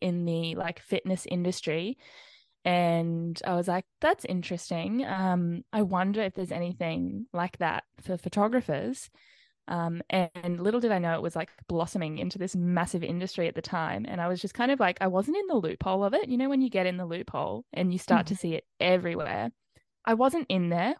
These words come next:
Speaker 1: which I feel like was a good thing because I could see everyone with fresh eyes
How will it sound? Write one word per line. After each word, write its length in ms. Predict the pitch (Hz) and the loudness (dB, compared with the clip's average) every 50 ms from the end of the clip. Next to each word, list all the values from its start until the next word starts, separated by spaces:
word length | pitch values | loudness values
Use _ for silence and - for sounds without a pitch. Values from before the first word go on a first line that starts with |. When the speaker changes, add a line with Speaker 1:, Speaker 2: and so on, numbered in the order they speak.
| _ | _
Speaker 1:
which 140 | 269 247 - | -4 -2 0
I 80 | 254 233 | -2 0
feel 200 | - 233 233 240 | 2 2 2 2
like 280 | 247 262 254 - - - - | 2 0 -2 -4 -10 -12 -2
was 200 | 220 226 226 214 | 2 2 4 4
a 60 | 208 | 2
good 300 | 165 - 190 190 190 - | 2 2 2 2 2 0
thing 340 | - 185 180 170 160 165 165 | 0 0 0 0 -2 -4 -6
because 320 | 165 180 180 - 202 180 190 | -6 -6 -4 -4 -2 0 2
I 120 | 175 175 | 0 0
could 160 | - 196 175 - | 0 -4 -6 -4
see 360 | - - 185 180 185 185 - | -2 2 2 4 4 2 2
everyone 500 | - 180 170 185 180 180 180 175 170 170 | 0 -2 -2 -2 -2 -2 -2 -2 -2 -2
with 120 | 170 165 - | -4 -4 -4
fresh 320 | - - 170 175 - - | -2 -2 -2 -2 0 0
eyes 520 | 175 160 156 156 156 156 175 202 - - | 0 2 2 2 0 -2 -2 -4 -6 -12